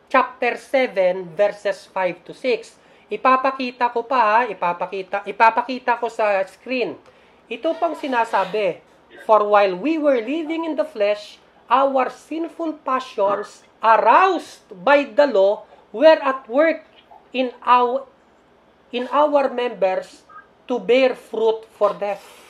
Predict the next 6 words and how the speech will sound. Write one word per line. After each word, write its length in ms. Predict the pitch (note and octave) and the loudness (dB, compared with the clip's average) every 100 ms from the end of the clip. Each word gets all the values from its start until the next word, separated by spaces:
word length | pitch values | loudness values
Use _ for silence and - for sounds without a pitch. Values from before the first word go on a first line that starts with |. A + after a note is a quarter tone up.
| - _ | -20 _
O, 300 | E3 D#3 D3 | -6 -4 -4
isasalin 720 | E3 F#3+ G#3 B3+ B3+ C#4 C#4 C#4+ | -10 -10 0 0 2 2 2 -4
ko 160 | C#4 | -6
po 80 | C4+ | -6
sa 160 | C4 - | -8 -12
Tagalog. 640 | G#3+ G#3 G3 A3+ G3+ | -6 -4 0 0 0